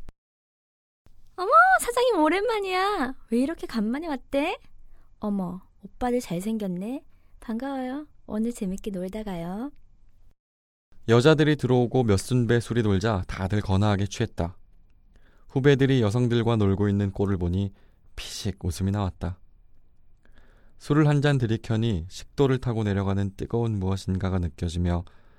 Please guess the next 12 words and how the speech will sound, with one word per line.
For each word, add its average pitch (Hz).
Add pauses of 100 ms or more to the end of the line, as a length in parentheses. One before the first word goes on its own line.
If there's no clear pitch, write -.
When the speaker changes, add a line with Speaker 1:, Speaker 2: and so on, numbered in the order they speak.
(180)
Speaker 2:
나의 95
정신도 90 (480)
따라 101
심연으로 101
빠져들었다. 98 (1500)
집은 110
텅 123
비어있다. 92 (1120)
아내는 104
외동아들과 95
미국으로 92
떠났다. 87